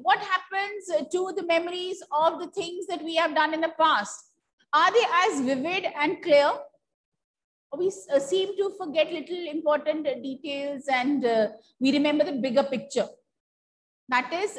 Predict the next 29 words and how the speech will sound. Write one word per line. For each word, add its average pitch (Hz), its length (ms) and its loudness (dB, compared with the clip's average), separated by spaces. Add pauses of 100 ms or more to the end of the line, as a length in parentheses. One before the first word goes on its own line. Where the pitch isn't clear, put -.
remote, - 480 0 (220)
okay? 427 300 2 (400)
Right? 277 300 2
So 370 80 -6
it 294 80 -6
will 277 80 -4
become 349 340 -2
distant, - 600 -2
it 254 120 -8
will 277 160 -14
get 320 220 0 (160)
faded, 339 640 2
it 233 100 -2
will 254 140 -2
become 311 560 0 (320)
not 381 260 6 (200)
very, 339 280 0
very 330 480 -4
clear 302 380 8
and 302 180 4
vivid. 214 380 -6 (460)
But 311 180 2
he's 415 340 4
saying 415 680 -2
that, 269 340 2 (200)
will 370 440 4 (320)
it - 320 -6
go 240 340 6
away? 196 460 0